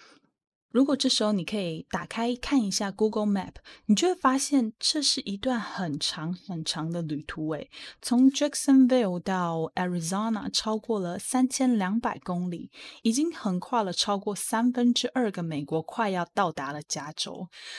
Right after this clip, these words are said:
从台湾最北端的富贵角到最南端的鹅銮鼻，也不过才四百八十三公里啊。他们之前开了三千两百多公里，你就想象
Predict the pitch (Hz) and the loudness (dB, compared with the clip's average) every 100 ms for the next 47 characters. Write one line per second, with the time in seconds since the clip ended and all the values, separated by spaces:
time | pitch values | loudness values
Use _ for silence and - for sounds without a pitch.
0 | - - - 247 277 277 - 220 226 247 | -16 -14 0 6 6 6 -2 0 0 2
1 | 254 262 - 294 - 160 190 202 214 - | 4 4 4 0 0 -4 -2 -2 -2 -2
2 | 240 233 196 - - 208 208 - 240 190 | -2 0 -2 -4 -4 -4 -2 0 0 0
3 | 170 185 196 208 202 - 185 190 190 196 | -2 -4 0 0 0 0 -2 -2 0 0
4 | 190 190 208 196 247 311 311 - 202 - | -2 -2 -4 -2 0 0 0 -2 -4 -2
5 | 277 247 175 - 196 214 190 - 196 196 | 0 0 -2 -4 -2 -2 -2 0 0 0
6 | 196 196 175 135 - 175 - - - - | 0 0 -2 -6 -10 -14 -16 -20 -18 -18
7 | - 302 277 269 247 202 226 202 - 220 | -2 0 2 2 0 0 -2 -2 -2 0
8 | 226 - 226 190 180 196 165 175 175 170 | 0 -2 -2 -2 -2 -2 -4 -4 -6 -6
9 | 170 170 - - - 202 302 320 - 151 | -6 -8 -12 -18 -2 2 4 4 2 0
10 | 147 - 180 | -2 -4 -6